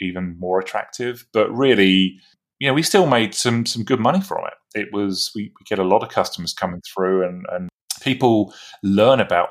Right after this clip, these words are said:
our product as a result of going onto the WooCommerce store. And, and the way that the WooCommerce store works is I, I believe you're allowed to assign your plugin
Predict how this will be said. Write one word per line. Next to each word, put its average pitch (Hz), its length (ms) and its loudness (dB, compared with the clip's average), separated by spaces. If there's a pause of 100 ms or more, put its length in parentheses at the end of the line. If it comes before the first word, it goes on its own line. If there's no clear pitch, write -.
(120)
our - 120 -8
product 95 360 0
as 90 100 -6
a 92 60 -10
result 95 300 -4
of 95 80 -12
going 95 260 0
onto 92 200 -6
the 95 160 -10
WooCommerce 95 760 -8
store. 113 500 -4 (420)
And, 117 140 2
and 117 160 0
the 110 80 2
way 139 260 4
that 117 200 -2
the 104 200 0
WooCommerce 98 440 -4
store 143 280 -4
works 87 300 -6
is 98 100 -10
I, 104 140 0 (120)
I 98 200 -4
believe 190 440 -4
you're 117 140 2
allowed 104 320 4 (160)
to 98 400 0 (400)
assign 107 480 2
your 98 120 -2
plugin 98 440 0